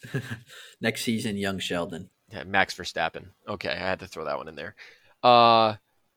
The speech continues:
Speaker 2: do you have anything else, Jim? Or we wanna
Speaker 1: I
Speaker 2: wrap
Speaker 1: do
Speaker 2: it up nice and
Speaker 1: I
Speaker 2: short and sweet?
Speaker 1: I do not. I do not.
Speaker 2: Okay,
Speaker 1: I'm,
Speaker 2: I'm
Speaker 1: I'm sad I can't binge this. I'm so used to binging Survivor. I wanna watch the next episode.
Speaker 2: Do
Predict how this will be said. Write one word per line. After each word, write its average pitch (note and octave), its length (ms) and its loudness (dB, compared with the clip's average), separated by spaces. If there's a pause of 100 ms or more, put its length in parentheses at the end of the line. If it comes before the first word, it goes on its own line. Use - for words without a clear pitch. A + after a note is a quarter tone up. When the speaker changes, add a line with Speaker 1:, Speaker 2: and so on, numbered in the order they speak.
(360)
Speaker 2:
do A#2 100 -4
you C3 60 6
have C#3+ 140 8
anything F3 320 0
else, E3 220 0
Jim? G#3+ 280 -4 (220)
Or B2 80 -10
we B2 100 -2
wanna C3+ 180 2
Speaker 1:
I - 20 2
Speaker 2:
wrap C3+ 160 8
Speaker 1:
do A2+ 60 0
Speaker 2:
it B2 80 2
up D3+ 140 4
nice A2 240 -6
and B2 60 -14
Speaker 1:
I - 40 -6
Speaker 2:
short - 300 -2
and A#2 80 -8
sweet? - 360 -8 (300)
Speaker 1:
I G2+ 100 -4
do G2 140 -2
not. A2+ 320 -2
I F#2 80 -2
do G#2+ 120 -6
not. A#2 360 -4 (540)
Speaker 2:
Okay, A2+ 340 2
Speaker 1:
I'm, G2+ 180 0 (120)
Speaker 2:
I'm C#2+ 160 -4
Speaker 1:
I'm A#2+ 40 -10
sad C3 240 4
I C3 100 6
can't B2 300 2
binge B2+ 280 0
this. F#2+ 160 -2
I'm G#2+ 80 -4
so C#3 100 4
used D3+ 180 4
to C3 80 8
binging C3+ 400 6
Survivor. A#2+ 480 6
I F#2 60 2
wanna G#2+ 240 0
watch A2+ 300 2
the B2+ 40 -2
next A#2 180 -2
episode. - 480 -6 (720)
Speaker 2:
Do C#3 520 2